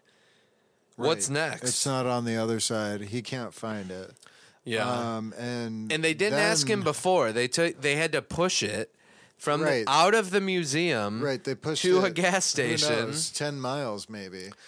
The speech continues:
Speaker 1: How many
Speaker 2: Um,
Speaker 1: people saw them and weren't like, "Hey, could I hop in there?"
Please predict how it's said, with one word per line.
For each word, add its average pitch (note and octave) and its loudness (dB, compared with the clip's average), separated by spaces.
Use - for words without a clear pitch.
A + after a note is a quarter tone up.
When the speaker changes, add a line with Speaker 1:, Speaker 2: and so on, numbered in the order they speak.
Speaker 1:
How A#2+ -2
many F3+ 0
Speaker 2:
Um, E3+ -4
Speaker 1:
people E3+ 0
saw D3+ 4
them A2+ 0
and G#2+ -2
weren't A#2+ -2
like, G#2 -4
"Hey, B2+ -4
could G#2+ -2
I G#2+ 0
hop A#2+ -4
in B2+ -4
there?" D#3+ -4